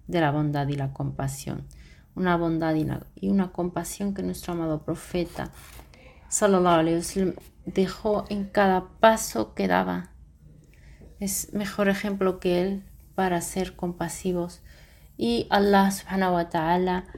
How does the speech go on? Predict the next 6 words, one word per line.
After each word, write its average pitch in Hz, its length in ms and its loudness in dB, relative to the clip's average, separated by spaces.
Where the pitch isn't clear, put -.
en, 180 500 0
en 185 160 -4
la 165 140 0
aya 185 420 -2
en 180 160 -4
Tauba 196 640 0